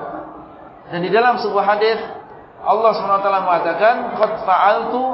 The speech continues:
aku sudah melakukan." Artinya,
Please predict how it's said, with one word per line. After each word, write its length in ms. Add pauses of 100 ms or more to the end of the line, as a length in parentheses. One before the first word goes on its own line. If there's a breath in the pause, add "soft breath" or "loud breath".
aku 280 (120)
sudah 240
melakukan." 880 (720)
Artinya, 520